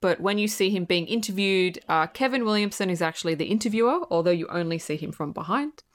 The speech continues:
Um, so anyway, he's on the T V and she's just looking at it. And it's good exposition. It's exposition that we need. So it's like, well, maybe when people are wondering, "Where's Cotton?" This is where he is. He's exonerated. He's on T V. He's famous now. So I really liked how he kinda did that.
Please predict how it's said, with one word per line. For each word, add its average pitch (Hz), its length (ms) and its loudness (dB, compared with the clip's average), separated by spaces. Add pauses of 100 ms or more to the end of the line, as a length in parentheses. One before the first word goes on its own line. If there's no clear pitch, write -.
(920)
Um, 185 320 2
so 208 140 0
anyway, 165 240 4
he's 233 160 2
on 262 120 2
the 247 60 2
T 180 220 0
V 160 220 2
and 160 100 0
she's 180 220 -2
just 180 180 -2
looking 165 260 0
at 156 140 0
it. - 80 0
And 247 140 4
it's 277 120 -2
good 349 220 2
exposition. - 1000 -4
It's 208 220 -2
exposition 214 680 0
that 175 180 -2
we 165 120 0
need. 151 520 -2
So 180 240 0
it's 180 240 0
like, 180 180 0
well, 185 200 4
maybe 196 340 2
when 180 180 2
people 185 300 -2
are 160 60 2
wondering, 170 320 0
"Where's 156 240 0
Cotton?" 208 380 -2
This 170 140 -2
is 160 140 -6
where 147 180 2
he 190 140 2
is. 226 140 -2
He's 151 120 -4
exonerated. 190 580 2
He's 165 140 0
on 156 120 -2
T 165 160 -2
V. 196 240 2
He's 156 180 -8
famous 185 460 -2
now. 180 260 2 (240)
So - 140 -2
I 214 40 4
really 247 260 2
liked 190 340 2
how 170 180 0
he 165 480 -2
kinda 165 300 0
did 147 220 -4
that. - 240 -2